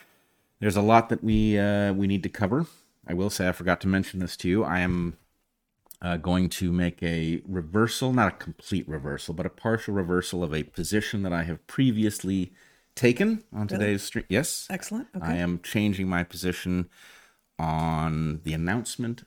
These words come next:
Speaker 1: of one's pronouns. Yep,
Speaker 2: Yes.
Speaker 1: the announcement of one's pronouns. Let me just say that, uh, in general, I have found that I am so good at guessing people's pronouns,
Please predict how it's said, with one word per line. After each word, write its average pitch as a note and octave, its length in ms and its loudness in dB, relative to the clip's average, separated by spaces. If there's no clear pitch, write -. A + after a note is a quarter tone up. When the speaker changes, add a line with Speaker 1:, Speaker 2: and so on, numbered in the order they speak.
Speaker 1:
of F2 180 -8
one's E2+ 320 -4
pronouns. - 720 -10
Yep, G#2+ 160 6
Speaker 2:
Yes. C#3+ 300 -8
Speaker 1:
the G#2 120 2
announcement F2+ 420 2
of E2+ 60 -2
one's D#2+ 180 -2
pronouns. C#2 320 -6
Let G2+ 100 -2
me F#2+ 60 0
just F2 220 -2
say E2 380 2
that, E2 260 -2
uh, C#2+ 540 -2
in G2 220 2
general, G2 420 4
I E2+ 120 4
have F2+ 140 -2
found E2+ 340 -2
that D#2 60 -4
I D#2+ 100 0
am D#2+ 100 -2
so - 260 -4
good F2+ 240 0
at - 100 -4
guessing D#2+ 320 -2
people's C#2 300 -12
pronouns, C#2 720 -8